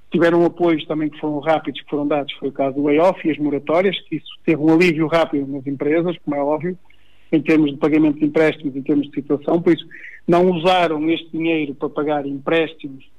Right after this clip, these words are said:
e para pagar a todos os salários, porque o governo até foi célere no pagamento de salários, apesar das críticas todas, ainda conseguiu ser célere, e o que é facto é que se calhar muitos deles nem vão usar este dinheiro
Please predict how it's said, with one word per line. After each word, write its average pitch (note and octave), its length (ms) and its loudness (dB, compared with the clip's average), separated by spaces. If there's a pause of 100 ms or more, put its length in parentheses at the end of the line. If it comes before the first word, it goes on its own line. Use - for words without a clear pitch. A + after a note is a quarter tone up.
e E3+ 220 0
para D#3+ 140 -2
pagar D#3+ 240 2
a D#3 40 -2
todos D#3 240 0
os D3+ 140 -2
salários, D#3 320 0
porque - 320 -12
o D3+ 100 -4
governo D3+ 380 0
até C#3+ 160 -4
foi D3 240 -6
célere D3+ 300 2
no C#3+ 120 -2
pagamento D3 320 0
de - 60 -14
salários, D3 220 0
apesar D3 260 -4
das C#3+ 140 -4
críticas D3+ 420 -4
todas, C#3+ 220 -4
ainda C#3 200 -6
conseguiu C#3+ 320 -2
ser D3+ 200 0
célere, F3 360 4 (600)
e E3 100 4
o D#3 60 0
que F3 100 2
é E3 40 2
facto D#3+ 280 -2
é F3 60 2
que - 160 -12
se - 80 -20
calhar E3+ 260 2
muitos E3 360 -2
deles E3 280 4
nem E3 260 4
vão D#3+ 180 2 (100)
usar D3 280 0
este D3 260 -2
dinheiro D3+ 440 0